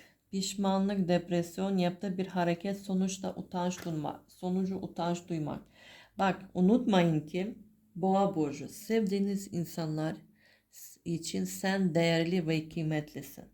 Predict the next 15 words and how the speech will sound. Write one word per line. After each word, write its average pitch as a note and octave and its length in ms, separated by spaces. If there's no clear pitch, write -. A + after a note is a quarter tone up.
Ve A#3 160
burada A3 360
bir A3 200
erkek F3+ 540
yüzünde D3+ 520
sorun, E3+ 580
bu F#3 220
insanlarla, D#3 920
değerli, E3 400
senin F3 320
için D3+ 300
değerli D#3+ 300
insanlarla D#3 680
sorun D#3 400
çıkabilir. - 540